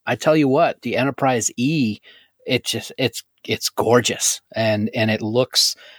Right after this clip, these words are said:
it looks formidable and it looks sexy at the same time.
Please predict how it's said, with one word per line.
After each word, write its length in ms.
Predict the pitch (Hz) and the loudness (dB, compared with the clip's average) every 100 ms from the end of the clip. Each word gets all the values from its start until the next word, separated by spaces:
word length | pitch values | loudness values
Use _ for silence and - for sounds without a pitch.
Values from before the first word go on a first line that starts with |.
| _ - | _ 0
it 120 | 117 | 0
looks 420 | 110 123 - - | 2 -2 0 -4
formidable 840 | - - 120 113 135 139 147 147 - _ _ - | -4 0 2 4 4 4 2 0 -6 _ _ 0
and 160 | 117 | 2
it 60 | 107 | 2
looks 220 | 113 - | -2 0
sexy 460 | - 117 - 110 101 | 2 0 0 -2 -2
at 80 | |
the 60 | - | -2
same 280 | - 104 98 | -4 -2 -4
time. 400 | - 92 - | -6 -6 -8